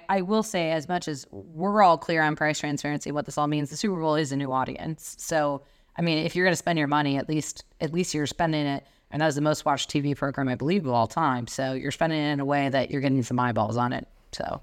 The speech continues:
Speaker 2: right, well, that was not the only ad. Um, next, a company that clearly did pay for its ad was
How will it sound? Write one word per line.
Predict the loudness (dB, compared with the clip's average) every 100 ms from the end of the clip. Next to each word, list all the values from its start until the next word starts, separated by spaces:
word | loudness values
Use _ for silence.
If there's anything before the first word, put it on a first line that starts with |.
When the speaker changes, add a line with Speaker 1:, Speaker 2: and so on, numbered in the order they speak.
| -2
Speaker 2:
right, | 0 4
well, | 4 2
that | 4 4
was | 4 6
not | 8 8 6
the | 2
only | 2 4 4 4
ad. | 4 6 4 2
Um, | 2 2 4
next, | 0 0 -10
a |
company | -2 0 0 2
that | 0 2
clearly | 4 4 2
did | 0 2 2
pay | 2 4 4
for | 4
its | 2 0 0 0
ad | 2 2
was | 2 0 0